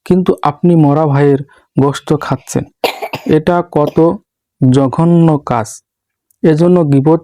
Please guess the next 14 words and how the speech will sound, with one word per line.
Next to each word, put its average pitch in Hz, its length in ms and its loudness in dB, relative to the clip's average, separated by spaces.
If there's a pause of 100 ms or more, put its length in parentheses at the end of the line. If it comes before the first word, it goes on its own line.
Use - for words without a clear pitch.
(180)
করলে 151 400 2 (440)
রোজার 151 460 2 (120)
যে 143 280 2 (420)
স্পিরিচুয়ালিটি, 170 1200 0 (320)
সওয়াব 147 500 0 (380)
সব 165 320 -2
নষ্ট 147 440 0
হয়ে 135 260 0
যায়। 120 240 -4 (520)
তবে 180 380 2 (240)
যেহেতু 170 380 2
তিনি 165 320 0
পানাহার 143 520 -2
থেকে 151 460 -2